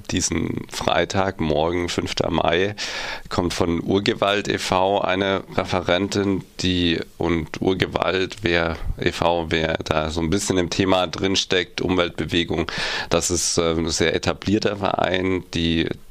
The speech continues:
einfach sehr viel dazu machen. Ähm, dann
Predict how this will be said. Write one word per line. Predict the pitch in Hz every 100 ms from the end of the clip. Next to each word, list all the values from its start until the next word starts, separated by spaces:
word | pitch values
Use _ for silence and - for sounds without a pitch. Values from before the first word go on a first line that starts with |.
| -
einfach | 85 78 80
sehr | - 76
viel | - - 101 104 104 - - - - -
dazu | 101 - 101
machen. | 101 92 - 110 107 107 90
Ähm, | 90 87 87 85 85 80 80 - -
dann | - 87 87 82 80 - -